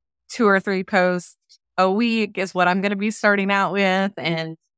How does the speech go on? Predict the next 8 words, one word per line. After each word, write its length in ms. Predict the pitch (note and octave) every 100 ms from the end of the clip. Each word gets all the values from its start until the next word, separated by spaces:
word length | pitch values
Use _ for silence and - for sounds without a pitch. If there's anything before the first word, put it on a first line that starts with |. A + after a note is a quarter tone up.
| _ _
we're 200 | F3+ F#3+
gonna 140 | G3+
do 140 | F#3+ G#3
five 440 | - F#3 F#3 G3+
pitches. 680 | - G#3 - E3+ E3 E3+ - _ _
I'm, 420 | F#3 F3 E3+ G#3+ -
I'm 100 | G#3
being, 360 | G3 A3 G3+